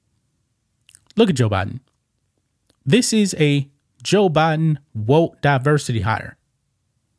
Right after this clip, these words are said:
The man simply got hired because he was, quote unquote, non-binary. They didn't care about his criminal history. He says he's non-binary.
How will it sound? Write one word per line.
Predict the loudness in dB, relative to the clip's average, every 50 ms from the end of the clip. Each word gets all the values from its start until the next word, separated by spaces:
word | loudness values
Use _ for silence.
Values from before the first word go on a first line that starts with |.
| _ _ _
The | -2 0
man | 2 2 2 2 2 2 2 0 0 -2 _
simply | _ -8 -6 -2 0 0 0 2 0 0
got | 0 0 0 -2 0 0
hired | 0 0 0 0 0
because | -2 -2 0 2 2 2 2 0 -2
he | -2 0
was, | 2 2 2 0 -2
quote | 0 0 2 2 2
unquote, | 2 0 0 0 0 2 2 2 0 -2 _ _ _ _ _ _ _ _ _ -2
non-binary. | 0 2 2 4 2 2 2 2 2 2 0 0 0 -2 -4 -10 -16 _ _ _ _ _ _ _ _ _ _ _ _ _ _ _ _ _ _ _ _ _ _ _ _ _ _ _ _ 2
They | 2
didn't | 4 4 0 0
care | 2 2 2
about | 2 2 2 2 2
his | 0 -2 -2
criminal | 0 2 2 4 4 4
history. | 4 4 2 2 0 -6 -10 -10 -10 -14 _ _ _ _ _ _ _ _ _ _ _ _ _ _ _ _ _ _ _ _ _ _ _ _ _ _ _ _ _
He | _ 0 0
says | 2 0 0 0 0 0
he's | 0 0 2 2
non-binary. | 2 2 4 2 2 2 2 2 2 2 2 0 0 0 -2 -6